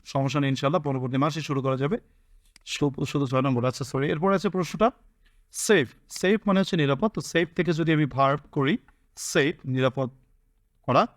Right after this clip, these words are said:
তো আসো বাক্য রচনা করি, যেমন, "Let us save our endangered,"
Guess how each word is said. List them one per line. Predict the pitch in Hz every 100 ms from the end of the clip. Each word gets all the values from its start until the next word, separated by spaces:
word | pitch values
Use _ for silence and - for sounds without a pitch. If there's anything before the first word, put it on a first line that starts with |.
| _ _ _ _ _ _ 139
তো | 123
আসো | 139 -
বাক্য | 151 143
রচনা | 147 165 160
করি, | 165 143
যেমন, | 147 139 156
"Let | 147 165
us | 139 - - _ _ - - _ _ - _ _ _ _ _ _ - - -
save | 147 165 151 -
our | 127 123 127 127 - _ _ _ _ _ 160
endangered," | 160 165 139 131 123 123 117